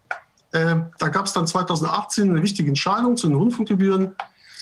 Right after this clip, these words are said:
äh, aber dann auch mit Formulierungen, die aus meiner Sicht,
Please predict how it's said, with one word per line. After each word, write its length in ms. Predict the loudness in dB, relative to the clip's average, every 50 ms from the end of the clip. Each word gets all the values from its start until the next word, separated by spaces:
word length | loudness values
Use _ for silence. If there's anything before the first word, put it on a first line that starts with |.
| -14 -6
äh, 260 | -2 0 0 2 0
aber 260 | 0 0 0 0 0 2
dann 160 | 2 2 2
auch 140 | 0 2 2
mit 120 | 0 0
Formulierungen, 840 | 2 2 2 4 4 4 4 4 4 4 4 4 2 2 2 0 0
die 120 | 0 -2
aus 380 | 0 0 -2 -2 -2 -4 -2 0
meiner 300 | 0 2 2 2 2 2
Sicht, 380 | 2 2 0 -2 -4 -10 -18